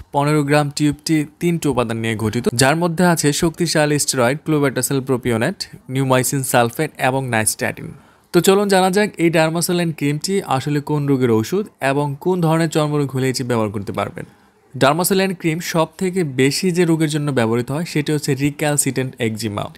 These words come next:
এই চিকিৎসায় এই ক্রিমটি স্বল্প মেয়াদে ওষুধ হিসেবে ব্যবহার করা হয়ে থাকে। Recalcitrant eczema-র কিছু স্থির চিত্র দেখে আপনারা নিশ্চয়ই রোগটি বুঝতে পারবেন।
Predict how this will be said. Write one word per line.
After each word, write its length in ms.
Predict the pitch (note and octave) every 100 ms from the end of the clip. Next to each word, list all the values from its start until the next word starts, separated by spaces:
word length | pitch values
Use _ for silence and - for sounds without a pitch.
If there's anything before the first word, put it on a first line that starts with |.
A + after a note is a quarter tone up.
| _ _ _
এই 140 | C3+
চিকিৎসায় 480 | D3+ E3 E3 E3 F#3
এই 60 | E3+
ক্রিমটি 400 | E3+ E3 D#3+ F#3
স্বল্প 340 | - E3+ E3
মেয়াদে 320 | F3+ F3 D#3+
ওষুধ 220 | C#3 B2+ D3
হিসেবে 240 | C#3 D3+
ব্যবহার 220 | C3 A#2+
করা 180 | A2+ A#2+
হয়ে 160 | A2+ A2
থাকে। 260 | A2 B2+ G#3 - _ _
Recalcitrant 720 | C3 F3 F#3 F3+ G3 F3+ F#3+ F3 D3+
eczema-র 480 | D3 C#3 E3 F3+ F#3 F3+ -
কিছু 200 | E3 E3+ D#3
স্থির 260 | - - F3
চিত্র 360 | F3 D#3+ D#3
দেখে 280 | C#3+ G3+ F3+
আপনারা 380 | F#3 C3+ C#3+ C3+
নিশ্চয়ই 320 | C3+ C3+ D3
রোগটি 240 | C3+ C3 B2+
বুঝতে 320 | B2+ A#2+ -
পারবেন। 320 | A#2+ A2 C3+